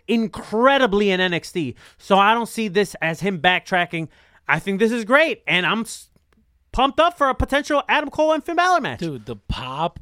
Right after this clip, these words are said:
Speaker 2: in that place was off the hinges.
Speaker 1: Yeah.
Speaker 2: The way, a-, and again, the whole pop and then the music and the fan interaction and all that,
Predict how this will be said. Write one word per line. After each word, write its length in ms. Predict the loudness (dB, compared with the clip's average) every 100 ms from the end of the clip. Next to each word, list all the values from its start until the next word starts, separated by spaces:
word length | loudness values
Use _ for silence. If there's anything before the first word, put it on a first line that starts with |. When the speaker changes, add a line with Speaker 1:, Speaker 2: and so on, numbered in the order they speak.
| -16
Speaker 2:
in 160 | -10 -6
that 220 | -6 -6
place 600 | -6 -4 -4 -6 -10 -20 _ _ -20 -20 -20 _
was 220 | -16 -16 -10
off 380 | -4 -2 -4 -8
the 140 | -10
hinges. 840 | -10 -10 -2 0 0 -2 -10 -20 _ _
Speaker 1:
Yeah. 180 | -18 -18 _ _ _ _ _ _ _ _
Speaker 2:
The 120 | -4 -2
way, 240 | 0 0 -2
a-, 200 | -6 -6
and 180 | -4 -2
again, 340 | 0 0 -2 _ _ _ _
the 160 | -4 0
whole 220 | 2 2
pop 500 | 2 2 2 2 0
and 160 | -2 -2
then 140 | -4
the 60 | -2
music 520 | 0 2 2 0 -4
and 160 | -4 -6
the 60 |
fan 260 | -4 -4 -2
interaction 640 | -2 0 0 0 -4 -4
and 140 | -2
all 200 | 0 2 2
that, 240 | 0 -4